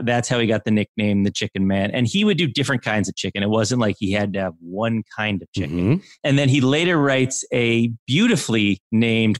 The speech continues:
Speaker 1: cookbook named Fowl Tips, F O W L.
Speaker 2: <laughs>
Speaker 1: Um, so,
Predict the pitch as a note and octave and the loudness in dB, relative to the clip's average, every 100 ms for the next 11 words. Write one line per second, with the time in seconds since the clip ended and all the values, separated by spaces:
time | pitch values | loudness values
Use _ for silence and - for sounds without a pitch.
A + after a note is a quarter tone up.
0 | - F#3 F3+ - G2+ F#2 - _ - - | -2 0 0 -2 -2 -2 -4 _ -20 -20
1 | - A2+ A2+ G#2+ - - B2+ A#2+ G#2 - | -6 0 2 2 0 -2 0 0 0 0
2 | C#3+ A2+ - - - C#3+ - C4+ A2 G#2+ | -2 -2 -6 -8 -6 -6 0 2 2 2
3 | G#2 G#2+ G2+ G2 G3 - A2 F#2 C3 - | 0 2 2 2 2 2 0 0 0 -2
4 | - - - - B2 A#2 G#2+ A2 - C#3+ | -6 -8 -8 -4 -2 0 0 -2 -2 0